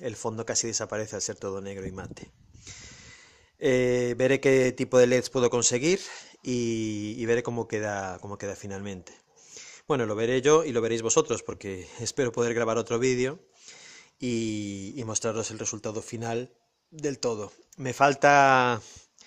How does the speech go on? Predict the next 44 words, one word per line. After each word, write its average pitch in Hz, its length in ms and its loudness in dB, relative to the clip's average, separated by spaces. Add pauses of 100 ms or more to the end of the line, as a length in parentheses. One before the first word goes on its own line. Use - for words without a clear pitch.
(400)
también 127 400 4
ver 131 200 8
cómo 127 280 4
corto, 131 280 6
porque 110 240 -2
lógicamente 120 540 0
la 107 160 0
puerta, 120 600 4 (260)
la 113 120 -6
puerta 120 240 4
delantera 120 460 4
que 104 100 -2
se - 160 -2
va 107 80 0
a 113 40 2
abrir 117 220 0
así, 147 300 0
como 101 220 -8
en 101 80 -6
la 101 60 -6
impresora 101 360 -4
Whitebox, 113 540 -4 (880)
eh, 110 840 0 (360)
esa 131 280 0
tiene 135 200 2
que 127 80 0
tener 127 240 -2
mucha 127 240 -2
más 127 120 2
precisión 120 380 -4
de 117 100 0
corte, 135 460 0 (560)
porque 120 240 2
los 113 180 2
bordes 123 580 2
o 110 40 -8
los 104 140 -2
cantos 123 320 0
van 120 160 0
a 120 40 2
ir 117 80 2
a 110 40 2
la 104 100 -2
vista. 117 420 -4